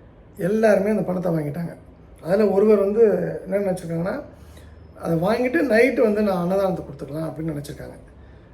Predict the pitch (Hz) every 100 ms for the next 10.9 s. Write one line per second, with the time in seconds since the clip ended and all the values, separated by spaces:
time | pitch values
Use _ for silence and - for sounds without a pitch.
0 | - 190 226 247 220 214 247 214 180 202
1 | 208 226 226 247 214 202 208 - 214 214
2 | 196 170 170 170 170 180 156 - - -
3 | - 185 220 220 202 202 202 190 175 170
4 | 175 160 160 143 139 - - - - -
5 | - - 180 220 277 277 226 208 214 226
6 | 190 170 143 135 - - - - - -
7 | - 202 214 240 277 277 233 208 214 208
8 | 208 190 170 180 170 - - - - -
9 | - - 185 226 214 233 247 202 180 190
10 | 202 190 196 247 214 180 160 147 139